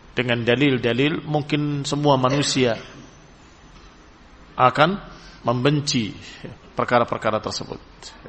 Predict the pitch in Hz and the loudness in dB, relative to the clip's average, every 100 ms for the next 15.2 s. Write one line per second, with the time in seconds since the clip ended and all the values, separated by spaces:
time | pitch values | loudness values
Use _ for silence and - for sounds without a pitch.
0 | - - - - - - - - - - | -20 -20 -20 -20 -20 -20 -20 -20 -20 -20
1 | - - 127 131 127 - 131 113 90 - | -18 2 6 6 2 0 2 2 -2 -4
2 | 113 107 98 - 127 92 - - - - | -2 -2 -4 0 0 0 -8 -20 -20 -20
3 | - - 120 123 - 147 147 143 - - | -20 -10 -6 -6 0 2 2 0 -10 0
4 | 165 156 113 90 - - - - - - | 4 4 0 -8 -14 -16 -12 -12 -12 -10
5 | 254 254 - - - 135 131 123 113 117 | -8 -6 -8 -14 -2 0 4 2 2 0
6 | 110 123 139 - - - - - - - | 0 -2 -6 -14 -20 -20 -20 -20 -20 -20
7 | - - 110 107 113 107 113 113 113 117 | -20 -4 -2 2 0 0 -4 -2 -4 -4
8 | - - 139 127 120 110 110 107 - 110 | -6 0 2 2 0 -2 -2 -4 -4 -6
9 | - - - - - - - 190 190 - | -6 -18 -20 -20 -20 -20 -20 -20 -20 -20
10 | - - - - - - - - - - | -20 -20 -20 -20 -20 -20 -20 -20 -20 -20
11 | - - - - - 175 185 185 - 202 | -20 -20 -20 -20 -4 2 4 2 2 -4
12 | - - - - - - - - - - | -6 -10 -14 -14 -16 -20 -20 -20 -20 -20
13 | - - - - - - - - - - | -20 -20 -20 -20 -20 -20 -20 -20 -20 -20
14 | - - - - - - - - 131 120 | -20 -20 -20 -20 -20 -20 -6 -2 0 0
15 | 104 | -2